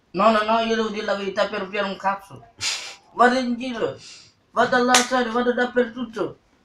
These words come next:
Negri fanno a botte. Vado a casa mia. I miei fratelli negri fanno a botte. Ma perché? Sulle sandali nell'Isis, andate! Eh,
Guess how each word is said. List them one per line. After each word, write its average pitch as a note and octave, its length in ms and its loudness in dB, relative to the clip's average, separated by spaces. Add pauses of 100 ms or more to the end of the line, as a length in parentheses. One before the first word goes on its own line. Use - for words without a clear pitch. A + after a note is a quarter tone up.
Negri F#3 340 -8
fanno B2+ 280 -8
a G#2+ 40 -16
botte. - 220 -20 (1300)
Vado G#3 180 6
a - 80 10
casa A3+ 300 4
mia. A3 480 -4 (840)
I C3+ 60 -16
miei C#3+ 120 -8
fratelli C3+ 380 -10
negri C#3 200 -8
fanno A2+ 320 -14
a G#2+ 80 -18
botte. B2 240 -14 (1700)
Ma - 120 -8
perché? C#4 560 2 (1300)
Sulle C4 400 4
sandali C#4 420 2
nell'Isis, C4+ 600 -6 (360)
andate! C#4+ 920 4 (1900)
Eh, E4+ 280 -2